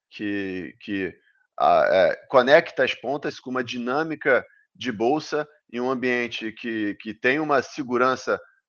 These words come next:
é, muito maior, é, é, uma robustez maior na, na, na parte de, de ac-, de acesso, de controle de acesso, é, desde o, da parte conceitual, né, no marketplace em geral, você,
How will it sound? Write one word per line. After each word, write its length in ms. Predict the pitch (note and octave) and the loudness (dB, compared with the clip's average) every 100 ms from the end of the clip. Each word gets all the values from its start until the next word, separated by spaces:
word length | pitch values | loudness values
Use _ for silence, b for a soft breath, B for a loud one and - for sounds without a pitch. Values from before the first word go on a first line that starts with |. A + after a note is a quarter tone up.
| _ | _
é, 680 | G#2+ G#2 G2+ G2 F#2 F2+ D#2 - _ _ - | 2 6 6 6 4 2 -2 -12 _ _ -16
muito 400 | G#2+ C#3+ - E3 | -6 -4 -4 4
maior, 520 | D#3 A#2+ C3+ A#2 F2 - | 6 6 6 4 0 -6
é, 360 | G2 F#2+ F2 D#2+ _ _ _ _ D2 | 0 2 0 -2 _ _ _ _ -8
é, 340 | D#2+ E2+ E2+ | -4 -2 -2
uma 160 | E2 G#2+ | -2 0
robustez 480 | A#2+ D#3+ - D3 C#3+ | 0 0 -2 -2 -2
maior 440 | B2 A2 A#2+ A2 | 2 6 6 4
na, 240 | G#2+ G2+ F#2 | 0 -2 -4
na, 180 | F2+ | -8
na 160 | E2 F#2 | -8 -2
parte 380 | - G#2 - F#2+ | 2 0 0 -10
de, 260 | G2 F#2+ - b b - | -6 -8 -8 b b -16
de 300 | F2+ F#2+ F#2 | -8 0 2
ac-, 300 | F2+ - - | 0 -4 -10
de 140 | G#2 | 0
acesso, 560 | G#2 - A#2+ C#3 - A2 | 0 4 6 6 4 -8
de 100 | G2+ | -10
controle 420 | B2 G#2+ C3 C#3+ | -10 -4 -2 -2
de 120 | A#2+ | 0
acesso, 580 | A2+ - A#2 E3 - G#2 _ b b _ | -2 0 4 4 2 -10 _ b b _
é, 300 | - G2+ G2 | 0 2 4
desde 320 | F#2 B2 D3 D3 | 2 -2 -2 -4
o, 140 | A#2 | -4
da 240 | F#2+ A2 | -4 0
parte 200 | - A#2 - | 2 2 0
conceitual, 580 | B2 C3 A2+ A2+ C3+ C3+ | -8 -8 0 6 6 6
né, 100 | A2+ | 0
no 120 | A#2+ | -2
marketplace 640 | B2 - A#2+ B2 A#2 - | -4 -4 -8 -4 -4 -4
em 160 | A2 A2+ | -10 -4
geral, 220 | A2 A2 | 2 2
você, 280 | G#2 - A#2 | 0 -4 -6